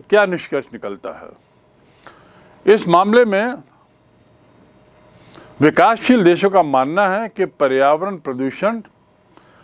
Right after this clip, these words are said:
और जलवायु परिवर्तन की जो आज की जो समस्या है, आज की जो विश्व के सामने चुनौती है, उसके लिए मुख्य रूप से विकसित देश जिम्मेदार हैं। वही उन्हें ही उत्तरदायी माना जाए, क्योंकि उन्होंने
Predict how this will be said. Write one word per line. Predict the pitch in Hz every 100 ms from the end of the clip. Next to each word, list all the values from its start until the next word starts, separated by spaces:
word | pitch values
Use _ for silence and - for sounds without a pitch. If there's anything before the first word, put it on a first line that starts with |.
| _ 139
और | 170 143
जलवायु | 110 135 131 143 208 233
परिवर्तन | 170 160 160 170 196 196
की | 151 185
जो | 180 - -
आज | 147 208 190
की | 226
जो | 196 202
समस्या | - 139 - 160 131
है, | 98 85 _ _ _ _ _ _ _ _ _ -
आज | 147 208 -
की | 196
जो | 180 185
विश्व | 175 175 -
के | 185
सामने | - 151 160 165
चुनौती | 156 131 135 135 170
है, | 104 92 - - _
उसके | 165 160 185
लिए | 175
मुख्य | 160 160 - 156
रूप | 147
से | - 156
विकसित | 113 131 156 - 175
देश | 120 127 139 95
जिम्मेदार | 120 107 104 95 90
हैं। | 92 - - - - - - - - - - - - - - - - 135
वही | 165 220
उन्हें | 208 220
ही | 247
उत्तरदायी | 208 156 185 151 135 135
माना | 113 120 120
जाए, | 107 131 104 82 _ _ _ _ _
क्योंकि | 170 175 180
उन्होंने | 170 202 196 170